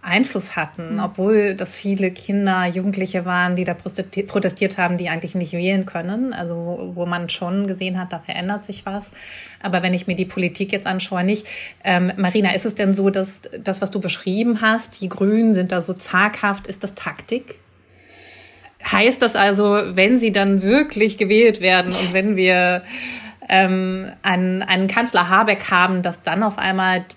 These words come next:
Speaker 1: doch die Keule kommt und alles radikaler wird?
Speaker 2: Nein. Ähm, also erstens, die Grünen sind ja kein Monolith. Bei einigen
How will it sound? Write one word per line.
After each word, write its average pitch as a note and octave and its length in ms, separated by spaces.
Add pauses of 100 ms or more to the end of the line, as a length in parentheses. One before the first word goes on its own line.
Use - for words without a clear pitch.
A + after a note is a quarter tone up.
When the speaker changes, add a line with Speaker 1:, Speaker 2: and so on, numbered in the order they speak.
Speaker 1:
doch F#3 160
die A#3+ 560
Keule A3 340
kommt A#3+ 440
und G3 160
alles G3 280
radikaler F#3 600
wird? D4 320 (180)
Speaker 2:
Nein. G#3+ 420 (1080)
Ähm, A3+ 420 (100)
also A3 160
erstens, A#3+ 300
die A#3 80
Grünen A#3 220
sind A3 160
ja G#3 80
kein F#3+ 180
Monolith. F#3 560 (800)
Bei - 160
einigen A3 420